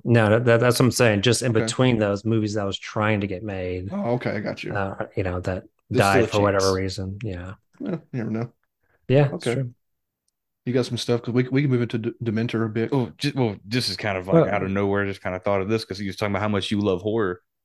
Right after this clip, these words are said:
Speaker 3: What are your top three horror antagonists?
Speaker 1: Antagonists.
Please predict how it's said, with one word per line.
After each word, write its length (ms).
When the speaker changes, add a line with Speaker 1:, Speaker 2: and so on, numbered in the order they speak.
Speaker 3:
What 200
are 40
your 260
top 360
three 360
horror 520
antagonists? 1040
Speaker 1:
Antagonists. 1000